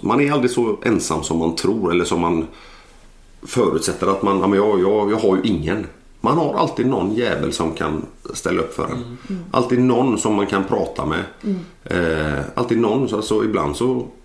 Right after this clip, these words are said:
Speaker 1: kan det komma någon som man, "Jaha, den här människan sträcker ut sin hand mot mig", man, som man inte är beredd på heller.
Speaker 3: Mm.
Speaker 1: Så jag tycker att mår man skit, så våga öppna den lådan du sitter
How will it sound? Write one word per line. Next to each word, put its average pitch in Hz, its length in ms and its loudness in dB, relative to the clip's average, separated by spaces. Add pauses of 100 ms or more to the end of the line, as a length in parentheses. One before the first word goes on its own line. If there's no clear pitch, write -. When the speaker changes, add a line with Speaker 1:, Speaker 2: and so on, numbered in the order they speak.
(120)
Speaker 1:
kan 117 160 0
det 127 80 2
komma 123 240 0
någon 120 180 0
som 95 120 -2
man, 98 220 -2
"Jaha, 135 240 -8 (1000)
den 113 200 0
här 85 80 2
människan 110 360 0
sträcker - 300 0
ut 101 120 0
sin 101 100 -4
hand 85 200 0
mot 85 100 0
mig", 87 200 0
man, 113 140 0
som 123 120 2
man 135 120 4
inte 131 140 2
är 98 40 0
beredd 101 280 0
på 95 60 -2
heller. 98 260 -2 (320)
Speaker 3:
Mm. 208 160 -8 (320)
Speaker 1:
Så - 120 0
jag 110 80 0
tycker 107 260 2
att - 420 -2 (840)
mår 127 260 6
man 147 340 2
skit, - 920 -2 (340)
så 92 500 2 (760)
våga 123 420 4
öppna 113 580 2
den 113 200 4
lådan 85 340 4
du 87 80 0
sitter 85 340 -2